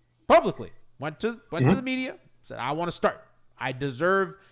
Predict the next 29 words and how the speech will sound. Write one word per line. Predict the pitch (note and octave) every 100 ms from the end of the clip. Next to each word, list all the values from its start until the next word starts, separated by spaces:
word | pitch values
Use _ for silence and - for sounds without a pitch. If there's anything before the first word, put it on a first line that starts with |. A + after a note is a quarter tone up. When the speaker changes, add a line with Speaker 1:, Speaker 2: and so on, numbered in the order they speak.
| -
Speaker 1:
he |
used | D#3 F#3+ F3
very | B2+ E3 A3 A3+ -
specific | - - D#3 - A3 A#3 A3
phrasing, | - F#3 F#3 D#3+ D3 C3+ - -
which | -
makes | F#3 G3
me | F#3+
think | E3 E3
an | D3
agent | E3 D3 C3+
told | D3 B2+
him |
to | A#2
say | - C3
that. | G2+ - _ _ _ _
He, | C3+ C#3
Speaker 2:
Yeah. | B2
Speaker 1:
he's | B2 A#2+
like, | B2
"I, | D#3 F#3+ F3+ C#3+ -
I've | D3+ F3+ E3
earned | F#3 F3+ E3
it |
or | D#3 C#3+
I | D3
deserved | C#3+ B2 A#2 A2+ F#2
it," | G#2+
which, | F#3 -